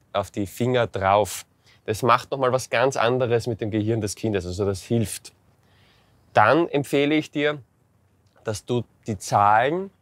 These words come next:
mit etwas Realem verknüpfst. Irgendetwas, was das Kind verstehen kann.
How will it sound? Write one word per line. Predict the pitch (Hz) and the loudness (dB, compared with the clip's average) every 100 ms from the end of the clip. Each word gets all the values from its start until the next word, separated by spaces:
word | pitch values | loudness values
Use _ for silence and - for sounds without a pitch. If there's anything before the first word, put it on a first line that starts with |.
| _ _ _ 123 | _ _ _ -8
mit | 131 | -4
etwas | 127 123 123 | -2 -4 0
Realem | 117 107 107 127 139 | 6 8 8 6 2
verknüpfst. | - 123 - 131 135 - - - - _ _ _ _ _ _ _ - | -6 -10 -10 -10 -10 -10 -18 -20 -20 _ _ _ _ _ _ _ 0
Irgendetwas, | 147 156 131 131 123 | 2 4 2 0 -2
was | 117 | -6
das | 117 - | -8 -10
Kind | - 135 - | -6 -4 -2
verstehen | 120 - - 123 117 131 | -4 -4 -2 0 2 0
kann. | - 92 80 | -4 -8 -8